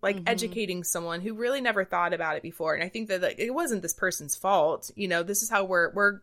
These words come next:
Speaker 1: cultured to think these are okay questions to ask. And I could have just deflected it, but it felt like, no, I can actually share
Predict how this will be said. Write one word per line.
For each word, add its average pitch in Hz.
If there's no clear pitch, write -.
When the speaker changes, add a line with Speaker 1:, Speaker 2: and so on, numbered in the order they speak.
Speaker 1:
cultured 220
to 170
think 190
these 180
are 170
okay 160
questions 151
to -
ask. 185
And 196
I 190
could 247
have 233
just 180
deflected 147
it, 190
but 247
it 262
felt 330
like, 302
no, 440
I 311
can 339
actually 311
share 202